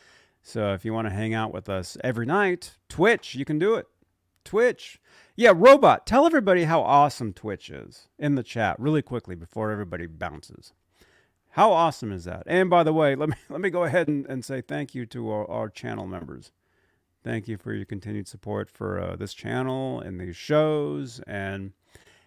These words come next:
things are just getting more awesome around here. And it's all thank you to, to viewers like you.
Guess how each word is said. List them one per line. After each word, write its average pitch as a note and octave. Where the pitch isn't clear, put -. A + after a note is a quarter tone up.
things D#3+
are C3+
just A2
getting A2+
more A2+
awesome A2
around F#2+
here. F#2+
And F#2
it's F2
all C3+
thank C3+
you A2+
to, G2+
to A2
viewers D3
like A#2+
you. E2+